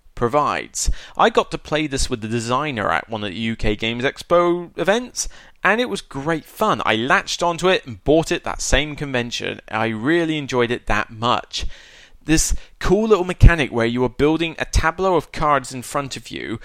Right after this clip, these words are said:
to use their special abilities to begin with, but then eventually you want to score them into your legends, so to speak, and you put them in different orders, you know, like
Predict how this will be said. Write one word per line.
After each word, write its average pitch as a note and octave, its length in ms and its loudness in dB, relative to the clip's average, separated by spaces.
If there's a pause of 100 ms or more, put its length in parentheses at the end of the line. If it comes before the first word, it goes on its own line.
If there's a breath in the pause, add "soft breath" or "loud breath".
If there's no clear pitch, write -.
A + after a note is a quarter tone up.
(200 loud breath)
to - 100 -8
use D3 280 -4
their C3+ 100 2
special C3+ 460 -2
abilities G3+ 480 -2
to F3+ 80 -12
begin A3+ 340 -2
with, G2 340 -2
but B2+ 120 -6
then C3+ 140 0
eventually D#3+ 520 0
you B2+ 160 0
want C3 280 -4
to C#3 300 -2 (240 loud breath)
score G3+ 600 0
them G2 240 -4
into B2 360 -6
your A#2 380 2 (160)
legends, A2+ 1120 -2 (100)
so F2+ 220 -6
to D#2+ 120 -12
speak, - 440 -2 (260 loud breath)
and A#2+ 340 2
you A#2 160 -2
put A#2+ 200 -2
them A#2 100 -6
in G#2+ 80 -4
different G#2+ 320 -6
orders, G#2+ 540 -2
you G2+ 80 -12
know, G2+ 120 -8
like F#2+ 180 -2